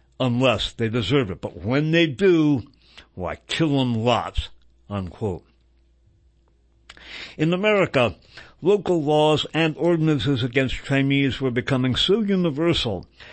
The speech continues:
that Congress began to set limits on Chinese immigration, the first time that America had ever restricted the entrance of a particular nationality to its shores.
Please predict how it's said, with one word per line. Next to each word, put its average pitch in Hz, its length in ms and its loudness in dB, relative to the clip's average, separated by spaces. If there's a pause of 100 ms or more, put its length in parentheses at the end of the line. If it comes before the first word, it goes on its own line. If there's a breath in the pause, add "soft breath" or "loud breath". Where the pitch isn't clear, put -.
(180 loud breath)
that - 180 -2
Congress 190 500 2
began 147 400 0
to 139 100 -4
set 127 300 -2
limits 165 440 2
on 127 180 -2
Chinese 135 520 0
immigration, 123 760 0 (280 loud breath)
the 143 120 -2
first - 500 -4 (140)
time 131 320 0
that 117 160 -8
America 131 520 -2 (120)
had - 260 -8
ever 175 200 0
restricted 147 600 -2
the 117 140 -10
entrance 131 400 -2
of 117 100 -6
a 123 80 0
particular 131 580 -4
nationality 120 800 -4
to 101 200 -8
its 104 140 -6 (160)
shores. 110 680 -4